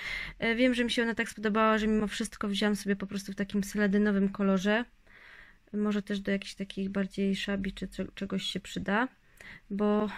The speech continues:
ona mi się strasznie podobała. I też wzięłam sobie w takim brązowym kolorze tą tasiemkę. No więc śliczna jest i ona się tak rozciąga.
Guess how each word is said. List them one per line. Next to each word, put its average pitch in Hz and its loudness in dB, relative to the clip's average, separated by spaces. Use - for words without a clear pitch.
ona 226 -2
mi 214 -2
się 220 -4
strasznie 233 -4
podobała. 214 2
I 269 -2
też 247 0
wzięłam 220 0
sobie 214 0
w 202 4
takim 233 -4
brązowym 208 0
kolorze 190 -4
tą 190 -10
tasiemkę. 196 -10
No 185 2
więc 190 -4
śliczna - -2
jest 208 0
i 208 2
ona 202 4
się 196 -8
tak 190 -6
rozciąga. 226 0